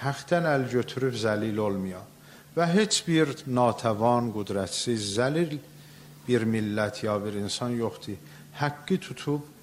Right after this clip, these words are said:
izzətə çatmaya və qüdrətə çatmaya.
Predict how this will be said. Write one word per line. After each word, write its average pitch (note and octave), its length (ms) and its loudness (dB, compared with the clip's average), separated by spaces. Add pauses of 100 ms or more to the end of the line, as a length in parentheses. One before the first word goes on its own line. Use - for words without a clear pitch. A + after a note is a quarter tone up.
(240)
izzətə G#2 560 -4
çatmaya F#2+ 640 -4 (100)
və F#2 160 -4
qüdrətə G2 560 -6 (500)
çatmaya. - 560 -10